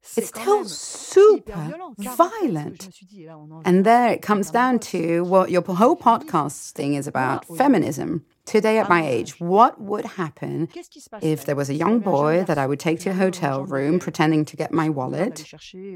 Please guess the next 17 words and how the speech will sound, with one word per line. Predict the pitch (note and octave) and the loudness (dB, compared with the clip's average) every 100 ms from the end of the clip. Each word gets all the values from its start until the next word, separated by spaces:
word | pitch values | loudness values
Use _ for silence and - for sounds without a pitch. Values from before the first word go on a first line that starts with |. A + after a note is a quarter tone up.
| D3+ D#3 | -6 0
if | F3 E3 | 0 0
I | D#3 | -2
closed | D#3 - E3+ D#3+ E3 | -4 -4 -2 -2 -4
the | |
door, | G#3 D#3 C3 C#3 F#3 A3 A#3 B3+ - | -6 -4 -2 0 -2 -4 -14 -10 -2
if | F3 E3+ - | 0 0 -2
we | D#3 | -2
started | D3+ D#3+ D#3 E3 D#3+ | -2 -2 0 -2 -6
to | G#3+ | -8
flirt, | - E3 E2+ - - - C4+ A#3+ | -2 -2 -2 -4 -6 -8 -10 0
if | F3 E3+ | 0 2
at | E3+ - | -2 -2
some | G3 | -4
point | A3 A3+ G#3 G3+ | -2 -2 -2 -4
the | |
boy | F3 F3 F3 | 0 2 2
said, | F3 - E3 E3 E3 F3+ | 0 2 4 4 0 -6